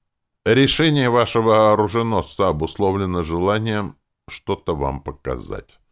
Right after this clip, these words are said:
Блядь, самому интересно, что еще он может вытворить. Ваша чудесатость плюс один, итого шестьдесят семь. Старик,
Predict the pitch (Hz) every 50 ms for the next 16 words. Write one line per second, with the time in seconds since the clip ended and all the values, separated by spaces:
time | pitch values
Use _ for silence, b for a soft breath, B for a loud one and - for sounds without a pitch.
0 | _ _ _ _ _ _ _ - 53 57 50 50 - _ _ _ _ _ - -
1 | 127 120 131 127 113 113 104 104 92 - 95 87 80 73 65 - - 71 71 -
2 | 73 69 62 69 - - 76 73 71 73 64 58 57 58 57 - - 57 50 -
3 | - 57 52 52 - - _ _ _ _ _ _ _ _ _ _ _ _ _ _
4 | - 78 80 82 76 - - 71 65 - - 64 57 57 58 - - 113 135 151
5 | 151 151 139 - - 120 123 - - 131 120 98 80 82 78 71 73 71 71 80
6 | 85 92 127 147 143 - 69 67 64 - 85 87 - - - - 62 53 52 50
7 | _ _ _ _ _ _ _ _ _ _ _ _ _ - - - - 73 69 64
8 | 78 90 87 - -